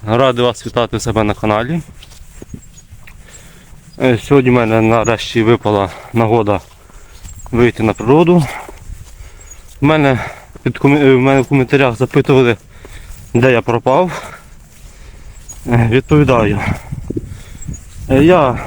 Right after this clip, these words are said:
е, на роботу ходив, а так попадало, коли я вільний був, дощова погода,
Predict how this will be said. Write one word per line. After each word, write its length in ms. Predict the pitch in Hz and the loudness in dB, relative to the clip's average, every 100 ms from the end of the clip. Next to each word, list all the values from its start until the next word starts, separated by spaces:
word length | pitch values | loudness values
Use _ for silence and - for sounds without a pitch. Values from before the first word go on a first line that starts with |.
| - 131 | -10 -2
е, 40 | |
на 320 | 110 110 110 | 0 2 2
роботу 360 | 113 160 180 156 | 0 0 0 0
ходив, 560 | 151 139 143 131 - - - - - - - - - - - - - - - - | 0 2 4 4 0 -6 -6 -10 -12 -14 -12 -10 -10 -12 -14 -12 -12 -10 -8 -2
а 260 | 131 131 | 2 2
так 200 | 127 156 | 2 0
попадало, 520 | 143 143 147 139 135 127 | 0 0 0 2 2 2
коли 240 | 135 131 | 4 4
я 120 | 127 | 4
вільний 340 | 127 156 139 120 | 2 0 2 2
був, 380 | 110 104 - 107 | 2 0 -6 -6
дощова 500 | 117 123 - 143 156 | -2 0 2 0 2
погода, 540 | 143 139 139 131 | 0 2 4 2